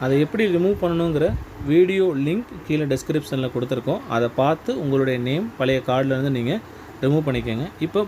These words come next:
புது கார்டு அப்ளை பண்றதுக்கு நமக்கு என்னென்ன டாக்குமெண்ட் வேணும் அப்படிங்கிறத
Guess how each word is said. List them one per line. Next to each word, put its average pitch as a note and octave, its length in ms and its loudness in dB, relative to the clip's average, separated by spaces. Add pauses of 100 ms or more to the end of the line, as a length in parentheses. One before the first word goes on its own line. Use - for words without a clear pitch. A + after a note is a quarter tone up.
புது A#3+ 280 2
கார்டு G3+ 240 2
அப்ளை E3+ 340 2
பண்றதுக்கு C#3 420 -4 (400)
நமக்கு D3+ 260 -2
என்னென்ன E3 340 2
டாக்குமெண்ட் D3+ 480 0
வேணும் C#3 360 2 (100)
அப்படிங்கிறத C#3+ 520 0